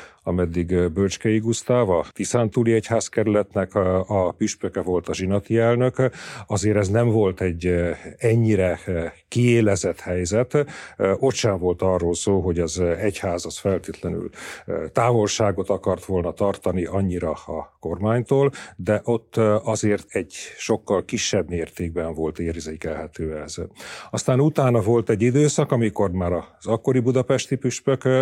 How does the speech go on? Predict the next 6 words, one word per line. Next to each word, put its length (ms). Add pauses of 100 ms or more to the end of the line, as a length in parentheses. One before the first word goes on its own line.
Szabó 400
István 720 (100)
volt 320
a 60
zsinati 420
elnök, 560